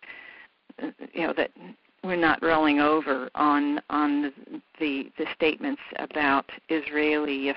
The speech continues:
sovereignty. We try to bring attention to the fact that Israel has probably at this point four hundred nuclear, uh, armaments, uh, bombs, and they are not part of, uh, the organization that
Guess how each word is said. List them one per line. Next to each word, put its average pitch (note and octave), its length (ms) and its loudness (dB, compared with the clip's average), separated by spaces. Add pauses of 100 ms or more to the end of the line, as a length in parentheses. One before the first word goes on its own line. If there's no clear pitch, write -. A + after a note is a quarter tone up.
sovereignty. D3 600 -2
We E3 260 0
try E3 300 4
to E3 80 -6
bring E3 220 -8
attention D#3+ 500 -4
to - 120 -14
the - 80 -16
fact D3+ 340 0
that C#3+ 120 -6 (500)
Israel D#3 680 4 (480)
has F3 380 2 (180)
probably F#3+ 480 2
at - 80 -10
this - 240 -2
point D#3+ 240 -4 (160)
four F3+ 180 4
hundred F3 460 -2
nuclear, D3 760 0 (340)
uh, - 180 -4 (140)
armaments, F3 580 0 (340)
uh, D#3+ 180 0
bombs, D#3+ 480 4 (220)
and D#3 300 2
they D#3 580 4
are D#3 160 4
not E3 360 4
part F3 400 2
of, D#3 320 4 (1000)
uh, D#3+ 200 2
the D#3+ 160 4
organization E3+ 840 2
that D#3+ 180 2